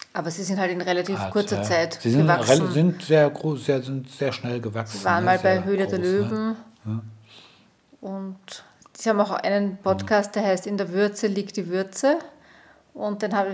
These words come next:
Speaker 1: ich mir einige Folgen angehört und da erzählen sie eben über, ja, wie sie zu der Idee gekommen sind, über ihr Leben und allgemein über Gewürze und so weiter.
Speaker 2: Ja.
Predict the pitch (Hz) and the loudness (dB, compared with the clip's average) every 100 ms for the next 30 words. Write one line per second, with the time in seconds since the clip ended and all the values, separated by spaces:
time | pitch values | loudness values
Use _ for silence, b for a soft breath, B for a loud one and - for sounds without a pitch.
0 | 185 - 185 - 190 - 190 185 90 170 | -8 -4 0 0 -2 -2 0 0 -2 -2
1 | 190 202 196 196 202 180 180 185 185 214 | -2 2 2 2 0 0 0 -2 -2 -2
2 | 180 165 175 175 185 180 180 180 180 180 | -4 -6 -8 -10 -12 -6 -6 -6 -10 -18
3 | - 180 - - 160 185 - - 185 196 | -18 -16 -14 -12 -12 -12 -14 -10 -8 -8
4 | 190 190 190 170 185 233 226 202 202 196 | -12 -8 -4 -4 0 2 0 -4 -4 -4
5 | 190 196 190 175 175 175 180 190 185 185 | -6 -6 -4 -4 -2 -2 -2 0 0 -4
6 | 180 175 185 _ - 180 170 - - _ | -8 -10 -16 _ -16 -14 -14 -20 -20 _
7 | _ _ 160 175 180 165 170 165 190 202 | _ _ -8 -4 -4 -4 -4 -6 0 0
8 | 190 - 175 165 170 156 143 - 156 160 | 0 -6 -8 -8 -8 -10 -10 -12 -14 -14
9 | _ _ _ _ - 95 | _ _ _ _ -14 -12